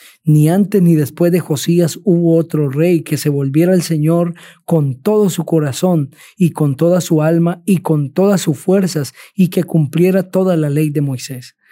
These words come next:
Sin embargo, era tal la ira del Señor contra Judá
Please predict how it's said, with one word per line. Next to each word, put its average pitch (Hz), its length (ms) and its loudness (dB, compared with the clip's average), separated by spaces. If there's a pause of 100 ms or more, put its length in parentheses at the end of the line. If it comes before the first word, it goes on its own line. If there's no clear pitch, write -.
(120)
Sin 151 260 0
embargo, 160 720 -2
era 165 240 0
tal 165 440 -2
la 147 200 -2
ira 190 320 2
del 147 140 0
Señor 151 480 -2
contra 151 320 -4
Judá 151 420 -2